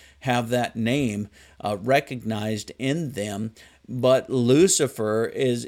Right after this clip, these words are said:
is being the, the bearer of light, or the light bearer is what his name used to be. And so you could see the, the connection of, of this old devil or of Satan to his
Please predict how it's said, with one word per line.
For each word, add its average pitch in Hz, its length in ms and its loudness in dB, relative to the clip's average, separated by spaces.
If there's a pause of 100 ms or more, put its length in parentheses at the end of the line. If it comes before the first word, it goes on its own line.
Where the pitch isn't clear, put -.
is 120 420 0
being 127 800 -2
the, 117 340 -4
the 120 220 -2
bearer 127 720 2
of 123 180 -2
light, 120 380 -2
or 110 140 -4
the 113 120 -4
light 123 560 -2
bearer 135 420 0
is 113 180 -8
what 120 160 0
his 110 180 -6
name 120 380 -2
used 120 280 -4
to 110 60 -16
be. 139 480 -2
And 117 160 -6
so - 160 -6
you 135 140 -8
could - 160 -16
see 165 260 -4
the, 127 260 -4
the 123 120 -6
connection 135 560 -6
of, 104 260 -8 (440)
of 120 360 -2
this 135 260 2
old 113 340 -2
devil 156 320 4
or 113 260 -2
of 104 100 -10
Satan 120 720 -4
to 175 520 2 (320)
his 143 400 0